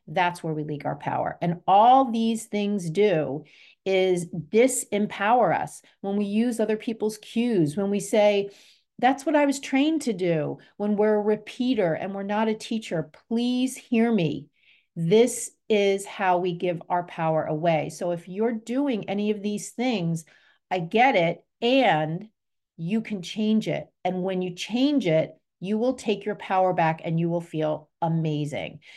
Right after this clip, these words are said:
So to join the Empowerment Club, send me a D M on Instagram and use the words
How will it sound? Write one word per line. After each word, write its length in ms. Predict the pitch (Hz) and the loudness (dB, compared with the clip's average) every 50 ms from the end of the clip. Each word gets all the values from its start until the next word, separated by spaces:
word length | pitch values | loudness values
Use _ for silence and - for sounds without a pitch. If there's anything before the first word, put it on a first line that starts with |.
| - _ | -20 _
So 160 | - - 214 | -4 -2 0
to 100 | 190 190 | 0 0
join 540 | 170 165 165 196 202 214 226 240 262 285 285 - | -2 -2 -2 0 0 2 2 2 2 2 0 0
the 140 | 214 240 240 | -2 -2 -2
Empowerment 520 | 233 226 220 - 214 208 202 196 190 175 165 | -2 -2 -2 -2 -2 -2 -2 -4 -4 -6 -6
Club, 280 | - 185 160 160 160 - | -4 -2 -2 -2 -2 -4
send 260 | - - 190 190 208 | -6 -6 -4 -4 -2
me 160 | 220 233 247 | -2 -2 -2
a 20 | |
D 220 | 226 - 190 190 185 | -4 -4 -2 -2 0
M 140 | 180 180 175 | 0 0 -2
on 120 | 170 170 | -2 -4
Instagram 960 | 165 170 170 165 165 - - 151 156 156 151 151 151 156 156 151 156 160 160 - | -4 -4 -4 -4 -4 -6 -6 -4 -2 -2 -2 -2 -2 -2 -2 -2 -4 -4 -6 -4
and 720 | - 160 165 165 160 160 160 160 160 160 160 160 160 160 160 | -2 0 2 2 2 2 0 0 0 0 0 -2 -2 -2 -2
use 260 | 156 170 175 175 170 | -2 -2 -4 -4 -4
the 100 | - 190 | -4 -4
words 500 | 170 165 160 156 156 156 156 151 151 - | -2 -2 -2 0 0 0 -2 -2 -4 -8